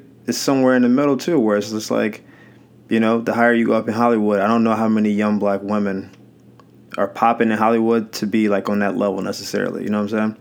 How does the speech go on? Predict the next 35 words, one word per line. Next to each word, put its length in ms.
So, 500
is 160
it 100
possible 340
that 260
they 120
got 180
to 100
that 140
level 420
of, 100
of 340
fame 580
and 240
the 60
only 160
people 300
around 380
them 320
were 120
people 220
who 100
didn't 180
look 160
like 160
them? 260
And 80
so 140
they 140
just 160
dated 320
people 480
in 160
their 280
strata. 500